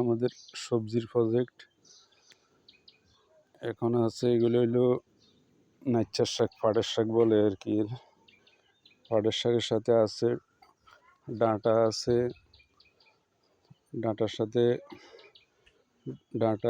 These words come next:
আছে, ঢেঁড়স আছে। ওখান দিয়ে দইন্যা ছিল, দইন্যা খাইয়ে ফেলছে। এখন আবার বানানো হয়েছে,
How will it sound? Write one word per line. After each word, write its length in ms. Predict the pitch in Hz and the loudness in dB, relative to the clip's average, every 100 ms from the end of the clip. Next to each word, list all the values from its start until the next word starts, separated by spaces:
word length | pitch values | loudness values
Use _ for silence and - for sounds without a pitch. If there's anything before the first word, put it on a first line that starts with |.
| 117 | 0
আছে, 200 | 113 123 123 110 | 0 -2 -2 0
ঢেঁড়স 340 | 110 117 - 120 | 2 0 0 -2
আছে। 240 | 104 - 117 123 - - _ _ _ _ _ - _ 117 | -2 -2 -4 -4 -12 -20 _ _ _ _ _ -20 _ -10
ওখান 200 | 110 113 | -6 -4
দিয়ে 140 | 123 120 113 | -4 -2 0
দইন্যা 260 | 117 123 120 | 0 -2 -4
ছিল, 160 | 117 120 127 - - 139 | -4 -4 -6 -10 -10 -6
দইন্যা 260 | 110 110 113 | -4 -2 -4
খাইয়ে 220 | 117 117 110 | -4 -6 -6
ফেলছে। 360 | 113 107 - 123 135 _ _ _ _ - - _ _ _ - | -8 -12 -12 -12 -12 _ _ _ _ -20 -20 _ _ _ -16
এখন 160 | - 117 | -8 -6
আবার 140 | 117 113 | -4 -2
বানানো 360 | 113 110 110 113 117 | -2 -4 -4 -6 -8
হয়েছে, 240 | - | -14